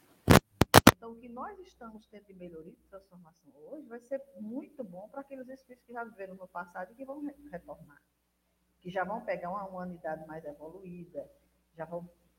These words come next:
encontrar melhores condições de entendimento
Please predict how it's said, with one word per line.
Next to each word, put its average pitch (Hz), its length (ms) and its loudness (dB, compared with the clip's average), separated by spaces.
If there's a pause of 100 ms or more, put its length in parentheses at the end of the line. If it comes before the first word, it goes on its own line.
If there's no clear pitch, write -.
(260)
encontrar 180 500 -2
melhores 175 440 -2
condições 170 680 -12
de - 60 -20
entendimento 170 840 -12